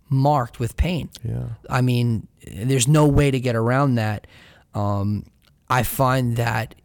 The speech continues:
Speaker 1: it's, it's good to deal with things, um, quickly,
Speaker 2: Mm-hmm.
Speaker 1: or they'll, they'll deal with you.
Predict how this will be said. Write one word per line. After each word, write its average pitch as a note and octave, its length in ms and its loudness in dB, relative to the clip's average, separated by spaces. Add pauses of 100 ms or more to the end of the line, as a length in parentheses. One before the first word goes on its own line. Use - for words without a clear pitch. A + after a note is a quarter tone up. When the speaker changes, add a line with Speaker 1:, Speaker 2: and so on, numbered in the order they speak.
(200)
Speaker 1:
it's, - 420 -4
it's B2+ 200 -4
good C3 460 -2
to A#2+ 100 -2
deal A#2+ 280 -2
with B2 120 -2
things, A#2+ 560 -2 (1080)
um, G#2 440 -4 (720)
quickly, D#3 420 -2 (200)
Speaker 2:
Mm-hmm. G#2+ 260 -4 (960)
Speaker 1:
or D#3 120 0
they'll, C3 380 -2
they'll B2+ 420 -4
deal B2+ 180 -2
with B2 200 -2
you. B2 320 0